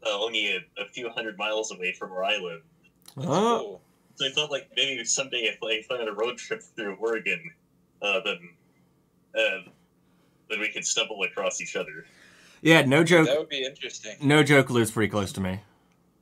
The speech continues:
Speaker 1: Yeah.
Speaker 3: Or, I
Speaker 1: Yeah,
Speaker 3: guess
Speaker 1: that'd just be so surreal if I, <laughs> if I, if I
Speaker 3: Within
Speaker 1: just
Speaker 3: an hour.
Speaker 1: randomly saw him in real life.
Speaker 3: <laughs>
Speaker 2: Yeah. Yeah.
Speaker 3: I thought, 'cause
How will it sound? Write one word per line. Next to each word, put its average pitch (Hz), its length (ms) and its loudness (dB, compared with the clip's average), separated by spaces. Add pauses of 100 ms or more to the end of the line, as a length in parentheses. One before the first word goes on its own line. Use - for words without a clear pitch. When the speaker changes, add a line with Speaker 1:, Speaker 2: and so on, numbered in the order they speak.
(460)
Speaker 1:
Yeah. 117 120 -4
Speaker 3:
Or, 107 460 4
I 113 120 4
Speaker 1:
Yeah, 117 60 6
Speaker 3:
guess 120 220 4
Speaker 1:
that'd 143 160 -2
just 147 140 -8
be 135 80 -6
so - 260 -6
surreal 107 800 -2
if - 80 -6
I, 107 40 0
<laughs> - 80 -4
if - 200 -2
I, 135 40 0
if - 60 -6 (400)
I - 40 0
Speaker 3:
Within 117 160 2
Speaker 1:
just 104 140 4
Speaker 3:
an 98 60 -2
hour. 98 280 -6
Speaker 1:
randomly 107 380 -2
saw 110 300 -2
him 101 120 -8
in 98 40 -14
real 101 160 -4
life. 95 380 -4 (1000)
Speaker 3:
<laughs> 165 200 0 (480)
Speaker 2:
Yeah. 120 240 -2 (520)
Yeah. 143 320 -2 (2000)
Speaker 3:
I 131 80 6
thought, 170 260 6
'cause 170 300 10